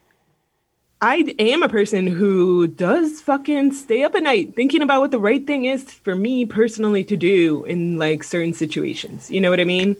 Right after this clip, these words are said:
And Jake, like, I do really not consider myself to be a person that has any real power or real access or real ability to give anyone access. Um,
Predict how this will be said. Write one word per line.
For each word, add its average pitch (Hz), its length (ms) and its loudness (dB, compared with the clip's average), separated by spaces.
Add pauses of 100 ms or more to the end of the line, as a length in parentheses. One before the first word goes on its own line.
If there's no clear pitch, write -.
(560)
And 214 160 0
Jake, 233 220 -2
like, 202 180 0
I 214 400 2
do 233 540 0
really 208 280 0
not 185 300 0
consider 180 280 -6
myself 165 400 -4
to - 60 -20
be 165 100 -4
a 165 60 -2
person 160 400 -6
that 147 80 -2
has 160 360 0
any 208 160 2
real 202 260 2
power 175 720 2
or 160 120 -2
real 165 240 0
access 165 600 -2
or 156 100 0
real 160 420 0
ability 160 460 0
to 151 100 -2
give 175 200 0
anyone 185 320 0
access. 170 640 -4 (1300)
Um, 175 960 0